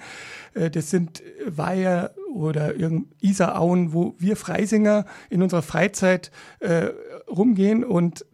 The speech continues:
das ist natürlich aber nur eine sekundäre Betroffenheit. Viel stärker ist natürlich die Betroffenheit der Leute, die ganz nah am Flughafen wohnen, in, in den Dörfern Attaching und Pulling.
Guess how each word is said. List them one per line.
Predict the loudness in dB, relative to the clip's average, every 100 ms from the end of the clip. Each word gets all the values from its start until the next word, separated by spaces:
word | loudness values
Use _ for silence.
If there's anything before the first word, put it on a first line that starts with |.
| -14 -12 -16 -18 _
das | 0 2
ist | 4
natürlich | 2 2 2 2
aber | 2 4
nur | 6 6
eine | 4 2 2 0 -6
sekundäre | -6 -4 -2 -2 -2
Betroffenheit. | -4 -2 -2 0 0 -2 -6
Viel | 0 0 0
stärker | 0 -2 0
ist | -2
natürlich | -2 -2 0 -2 -4 _ -8
die | -6
Betroffenheit | -6 -2 -2 0 0 0 -2 -10 -18 -18 -8
der | -2
Leute, | 0 0 -2
die | -6
ganz | -2 -2 0
nah | -2
am | -2 -2
Flughafen | 0 -2 2 0 0 0 2
wohnen, | 4 4 2
in, | 0 -2
in | -2 -2
den | 0 0
Dörfern | 0 -2 -4
Attaching | -6 -6 -6 -6 -4 -2
und | -2 -2
Pulling. | 0 2 0